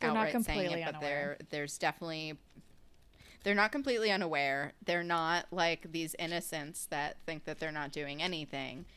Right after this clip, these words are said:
Speaker 2: You know, there's at least a part of them that chose to paint a gorilla with hoop earrings. Like,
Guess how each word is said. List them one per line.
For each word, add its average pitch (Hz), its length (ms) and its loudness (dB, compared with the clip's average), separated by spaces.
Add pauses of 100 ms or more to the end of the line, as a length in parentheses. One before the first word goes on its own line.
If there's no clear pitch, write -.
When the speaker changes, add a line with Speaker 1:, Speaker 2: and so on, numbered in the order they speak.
(200)
Speaker 2:
You 160 120 -8
know, 156 220 -2
there's 160 220 0
at 165 160 0
least 165 220 -2
a 165 60 -2
part 175 280 2
of 156 160 -2
them 143 400 -2 (400)
that 147 420 4 (360)
chose 160 400 -2
to 175 160 -8
paint 160 400 -8
a 165 100 -4
gorilla 151 560 -2
with 156 140 -4
hoop - 260 -8
earrings. 143 880 -8
Like, 135 420 -4